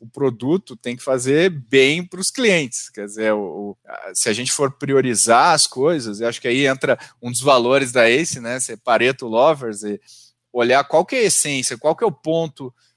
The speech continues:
o ponto mais crítico que a gente deveria olhar e criar uma hierarquia desses pontos pra, pra que eles sejam atacados ou sejam endereçados também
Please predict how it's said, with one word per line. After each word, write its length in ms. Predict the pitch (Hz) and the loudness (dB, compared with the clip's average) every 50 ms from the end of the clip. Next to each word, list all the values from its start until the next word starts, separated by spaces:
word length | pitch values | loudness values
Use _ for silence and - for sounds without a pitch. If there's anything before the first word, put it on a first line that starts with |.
| _ _ | _ _
o 80 | - - | -20 -14
ponto 300 | - - 175 180 - 170 | -8 -4 -4 -4 -4 -4
mais 300 | 156 147 160 202 220 - | 0 0 2 2 2 0
crítico 560 | - - 196 185 - - - - - - 131 | -2 0 0 0 0 0 -2 -4 -8 -10 -12
que 120 | 123 - 135 | -8 -6 -6
a 40 | |
gente 260 | 123 135 139 143 - 139 | -6 -6 -8 -12 -10 -10
deveria 340 | 139 131 127 131 127 131 | -10 -8 -8 -6 -4 -4
olhar 220 | 123 120 127 131 147 | 0 2 4 4 4
e 60 | 156 | 2
criar 240 | - - 151 147 147 | 2 0 2 2 2
uma 200 | 175 170 165 151 | 2 0 0 0
hierarquia 920 | 147 147 139 143 135 120 110 - - - 165 196 220 196 143 110 101 - _ _ _ | 2 2 2 2 2 0 -2 -4 -10 -6 -4 0 2 2 2 2 0 -4 _ _ _
desses 360 | 107 131 131 131 - 131 - - | -4 -2 -2 0 0 0 -2 -2
pontos 360 | - - 151 170 185 - - | -2 0 0 0 -2 -4 -8
pra, 200 | - 190 180 165 139 - _ _ _ | -8 -4 -4 -4 -4 -6 _ _ _
pra 140 | - 143 127 | -6 -6 -4
que 100 | - - | -2 -2
eles 160 | 147 143 139 | -2 -2 0
sejam 320 | - - 151 143 147 147 135 | -2 -2 -2 -4 -6 -6 -8
atacados 640 | 131 - - 117 - - 135 131 135 143 151 143 139 | -6 -4 -4 -4 -2 0 2 2 4 2 2 0 -4
ou 80 | 131 | -6
sejam 300 | - - 135 123 127 135 | -6 -6 -6 -8 -10 -12
endereçados 800 | 131 123 131 127 123 120 117 - - 123 120 127 131 131 - - | -10 -8 -6 -6 -4 -4 -6 -6 -4 0 0 0 0 0 -4 -8
também 400 | - 123 113 107 113 120 127 135 | -8 -6 -6 -4 -4 -4 -6 -6